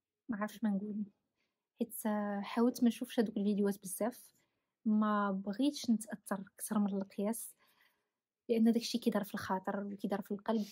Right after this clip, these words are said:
وانا تنحاول ما ن-، ما نستريساش ومن، يعني، ما نشوف شي حاجه اللي غتبقى تضرني ونبقى نفكر فيها. ولكن كان ضروري خصني ندوي على هادشي، آه، لانه كي قلت لكم درس،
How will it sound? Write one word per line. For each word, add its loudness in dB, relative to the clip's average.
وانا 2
تنحاول 0
ما 2
ن-، -2
ما -4
نستريساش -4
ومن، -2
يعني، 2
ما 2
نشوف -6
شي -8
حاجه 0
اللي 0
غتبقى -2
تضرني 0
ونبقى -2
نفكر -8
فيها. -4
ولكن 4
كان 4
ضروري 2
خصني 2
ندوي 2
على -2
هادشي، -4
آه، -2
لانه 4
كي 4
قلت -2
لكم 2
درس، -4